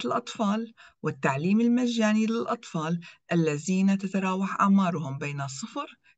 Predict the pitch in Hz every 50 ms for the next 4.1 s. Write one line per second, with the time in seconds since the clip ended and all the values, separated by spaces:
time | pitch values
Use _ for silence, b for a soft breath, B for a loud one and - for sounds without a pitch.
0 | _ _ - 180 160 131 117 127 - - 196 208 214 - 226 226 226 - - -
1 | 185 170 156 131 117 - 156 - _ _ _ _ _ _ _ _ _ _ _ -
2 | b b b b b b _ 180 180 170 170 - 185 151 165 170 180 196 220 254
3 | 285 - - - _ _ - 170 151 139 131 135 151 147 156 180 208 208 - -
4 | 254 247